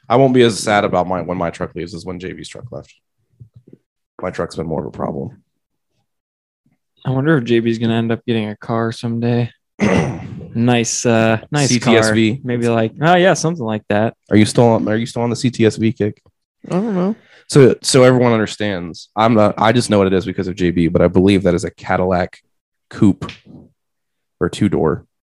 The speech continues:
Speaker 1: that has a Corvette engine in it. Is that
Speaker 2: That would
Speaker 1: right?
Speaker 2: be awesome.
Speaker 1: Yeah, it's a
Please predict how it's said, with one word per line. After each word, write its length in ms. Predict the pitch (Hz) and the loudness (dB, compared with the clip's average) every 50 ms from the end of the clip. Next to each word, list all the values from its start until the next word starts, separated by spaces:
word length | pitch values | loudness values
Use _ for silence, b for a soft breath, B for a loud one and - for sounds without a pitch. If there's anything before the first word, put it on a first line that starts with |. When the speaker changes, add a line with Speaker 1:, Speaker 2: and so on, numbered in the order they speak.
| _ _ _ _ _ _ _ _ _ _ _ _ _ _ - | _ _ _ _ _ _ _ _ _ _ _ _ _ _ -2
Speaker 1:
that 120 | - 95 | 0 2
has 200 | 87 95 90 85 | 2 2 2 2
a 60 | 82 - | 0 -4
Corvette 600 | - _ - - - 95 85 90 92 92 - - | -6 _ -10 -2 0 0 2 4 2 2 2 2
engine 260 | 110 120 117 127 127 | 2 2 2 2 2
in 100 | 127 135 | 2 2
it. 160 | 143 - - - _ _ _ _ _ _ _ _ _ _ _ _ _ _ _ _ _ _ _ _ _ _ _ _ - | 0 -2 -4 -8 _ _ _ _ _ _ _ _ _ _ _ _ _ _ _ _ _ _ _ _ _ _ _ _ -10
Is 60 | - | -8
that 60 | 92 - | -6 -4
Speaker 2:
That 60 | - | -2
would 40 | 95 | 0
Speaker 1:
right? 160 | 98 110 117 | 0 -2 -2
Speaker 2:
be 180 | 104 104 107 - | -4 -6 -8 -8
awesome. 460 | - 110 107 110 - 113 113 113 113 - _ _ _ _ | -10 -10 -10 -10 -12 -14 -14 -14 -16 -18 _ _ _ _
Speaker 1:
Yeah, 280 | - 90 - - - - - - _ | -4 -4 -2 -2 -6 -10 -14 -12 _
it's 180 | 101 98 - - | -8 -6 -2 -2
a 140 | 92 87 | -2 -2